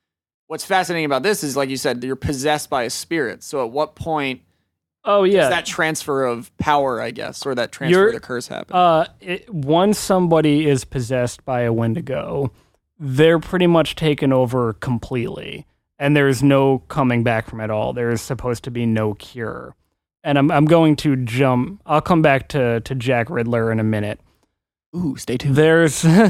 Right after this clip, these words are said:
Speaker 2: <laughs> there's a story, again, in the Canadian Upper Great Lakes area of a man, uh, also of the Cree tribe, named Swift Runner, who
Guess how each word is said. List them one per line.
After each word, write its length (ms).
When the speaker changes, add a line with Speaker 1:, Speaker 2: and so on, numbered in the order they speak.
Speaker 2:
<laughs> 300
there's 580
a 360
story, 680
again, 420
in 280
the 300
Canadian 460
Upper 320
Great 320
Lakes 320
area 680
of 120
a 60
man, 560
uh, 360
also 360
of 100
the 80
Cree 320
tribe, 560
named 320
Swift 440
Runner, 500
who 680